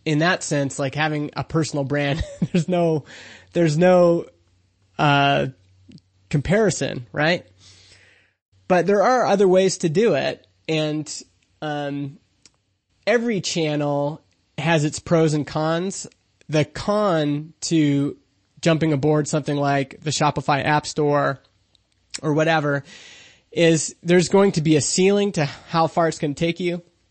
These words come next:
And also, it could go away. And so, for example, Tyler,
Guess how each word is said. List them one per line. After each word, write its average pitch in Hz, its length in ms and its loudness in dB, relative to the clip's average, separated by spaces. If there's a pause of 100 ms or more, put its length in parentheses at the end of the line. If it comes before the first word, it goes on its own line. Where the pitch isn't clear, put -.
(840)
And 165 180 -2
also, 165 600 0 (240)
it 170 120 -2
could 170 200 -4
go 160 180 4
away. 139 580 0 (720)
And 165 140 -2
so, 151 420 0 (640)
for 165 120 -4
example, 175 320 -2
Tyler, 156 680 0